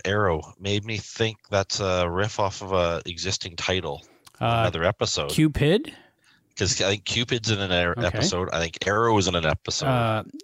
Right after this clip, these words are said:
Speaker 1: A title.
Speaker 2: y-, yeah, uh,
Speaker 1: Times
Speaker 2: Times
Speaker 1: Arrow,
Speaker 2: Arrow.
Speaker 1: but, but it just made me think there was some sort of riff on previous l-, um, titles, but I actually don't think it was. Just, just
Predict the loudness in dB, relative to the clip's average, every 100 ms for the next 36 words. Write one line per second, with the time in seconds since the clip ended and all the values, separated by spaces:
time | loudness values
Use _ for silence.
0 | _ -16 -4 -2 -2 -6 -12 _ -20 -10
1 | 0 4 6 6 6 4 4 2 2 4
2 | 4 4 4 2 -4 _ _ _ -16 -14
3 | -4 -2 0 2 2 2 2 0 2 2
4 | 2 2 4 4 4 4 2 2 2 2
5 | 0 -6 -4 0 2 2 0 -2 -2 -6
6 | -2 0 0 0 -2 0 0 0 2 2
7 | 2 -2 -2 0 0 2 2 0 -2 -4
8 | -4 -10 _ _ _ -12 -12 -12 -4 -4